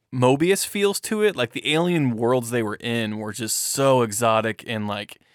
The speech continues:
just really nuanced. And even though there, there wasn't any words, it was, like, a completely fleshed out world with dynamic characters that you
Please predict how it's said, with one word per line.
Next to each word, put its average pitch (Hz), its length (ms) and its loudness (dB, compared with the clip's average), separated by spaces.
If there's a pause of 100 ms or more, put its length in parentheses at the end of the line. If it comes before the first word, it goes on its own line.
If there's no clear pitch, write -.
(540)
just - 260 -2
really 147 800 2 (160)
nuanced. 151 920 2 (160)
And 131 320 -2
even 190 220 0
though 196 100 4 (140)
there, - 80 -6
there 143 100 2
wasn't 143 320 2
any 123 160 0
words, 110 760 -4
it 127 100 -4
was, 120 200 -4
like, 107 260 0 (560)
a 135 60 -2
completely 156 580 0
fleshed 131 560 -2
out 120 240 0
world 120 840 -2 (440)
with 110 500 0
dynamic 127 520 0
characters 113 680 -2
that 113 260 -4 (200)
you 113 720 -4